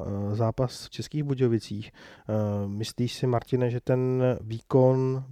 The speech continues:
by měl být podobný, nebo České Budějovice očekává, že budou, eh, hrát nějakým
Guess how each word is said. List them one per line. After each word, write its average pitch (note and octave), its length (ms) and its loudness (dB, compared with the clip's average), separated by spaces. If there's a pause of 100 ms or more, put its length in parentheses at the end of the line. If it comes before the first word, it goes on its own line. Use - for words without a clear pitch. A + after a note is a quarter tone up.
(140)
by B2 80 6
měl B2 220 4
být C3+ 180 0
podobný, D3 360 2
nebo D3 280 4
České B2+ 340 0
Budějovice B2 440 2
očekává, A#2+ 460 2
že A#2 220 4 (380)
budou, A#2+ 600 4 (140)
eh, A2 100 -12 (160)
hrát A2+ 320 4
nějakým A2+ 380 0